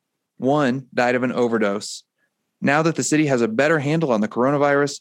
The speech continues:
officials are redoubling efforts on opioids, stepping up education and outreach, and buying hundreds of additional doses of Narcan.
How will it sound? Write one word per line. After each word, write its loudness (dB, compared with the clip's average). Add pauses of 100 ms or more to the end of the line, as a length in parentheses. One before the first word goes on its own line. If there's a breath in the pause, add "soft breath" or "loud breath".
(120)
officials -2
are 0
redoubling 0
efforts -2
on 0
opioids, 0 (260 soft breath)
stepping 0
up 0
education 0
and -2
outreach, 0 (200 soft breath)
and -2
buying 2
hundreds 0
of -6
additional 0
doses 0
of -2
Narcan. 0